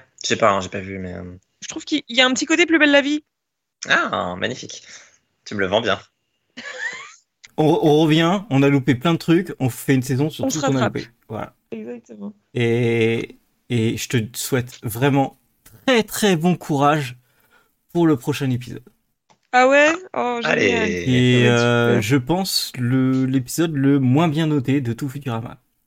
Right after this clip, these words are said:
Speaker 2: Oh,
Speaker 1: Putain.
Speaker 2: ça va être super. Bah, déjà que ceux d'avant, je les trouvais pas foufou.
Speaker 1: C'est un épisode sur l'annulation de DuckTales ?
Speaker 3: Non, même
Speaker 2: Peut-être.
Speaker 3: pas. Euh, enfin, là, typiquement, sur, euh, sur I M D B, il est noté quatre virgule cinq.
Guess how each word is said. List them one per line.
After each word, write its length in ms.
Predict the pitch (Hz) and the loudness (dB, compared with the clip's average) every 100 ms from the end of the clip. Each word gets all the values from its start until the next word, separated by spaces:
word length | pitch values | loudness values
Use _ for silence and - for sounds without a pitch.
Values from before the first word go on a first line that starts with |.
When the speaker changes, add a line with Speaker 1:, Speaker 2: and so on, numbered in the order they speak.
| _ _ _ _ _ _ _ _ | _ _ _ _ _ _ _ _
Speaker 2:
Oh, 60 | - | -16
Speaker 1:
Putain. 200 | - - | -6 -2
Speaker 2:
ça 60 | 202 | 0
va 80 | 208 | -2
être 120 | - | -2
super. 600 | - 226 202 208 185 175 | -4 -4 4 6 6 2
Bah, 200 | 180 180 | 0 0
déjà 240 | 180 208 | 0 -2
que 60 | 214 | -4
ceux 160 | - 208 | -2 0
d'avant, 260 | 202 220 | 0 0
je 80 | 226 | 0
les 80 | 202 | 0
trouvais 220 | - 202 | 0 -2
pas 160 | 196 185 | 0 -2
foufou. 400 | 180 - 262 - - - - - - | -4 -2 -2 -2 -4 -8 -8 -10 -12
Speaker 1:
C'est 760 | - - - - - - - - | -8 -4 -6 -8 -20 -16 -4 0
un 100 | 104 | 2
épisode 320 | 98 101 104 | 0 0 0
sur 120 | 101 | 2
l'annulation 400 | 101 98 90 90 | 0 0 -2 -4
de 60 | 95 | -4
DuckTales ? 440 | 90 - 156 196 135 113 - - - - | -6 -4 -2 0 -2 -8 -18 -20 -20 -6
Speaker 3:
Non, 400 | 131 165 208 233 | 0 2 4 4
même 160 | 214 214 | 6 6
Speaker 2:
Peut-être. 120 | 190 | 6
Speaker 3:
pas. 420 | 208 214 - - 143 | 6 8 6 2 2
Euh, 840 | 143 151 151 151 151 156 151 - | 4 4 4 4 4 4 2 0
enfin, 160 | 139 160 | 0 2
là, 140 | 202 | 2
typiquement, 580 | 220 180 185 185 220 214 | 0 0 0 2 2 2
sur, 180 | 202 180 | 0 0
euh, 360 | 170 165 160 151 | 2 2 2 -2
sur 160 | 165 160 | 0 0
I 40 | |
M 100 | 156 | 2
D 120 | 151 | 2
B, 60 | 151 | 2
il 160 | 196 165 | 2 4
est 80 | 139 | 4
noté 380 | 143 143 127 - _ | 2 2 0 -2 _
quatre 200 | 175 160 | -2 0
virgule 280 | 170 160 147 | 0 0 -2
cinq. 460 | - 170 202 - | 0 0 -2 -8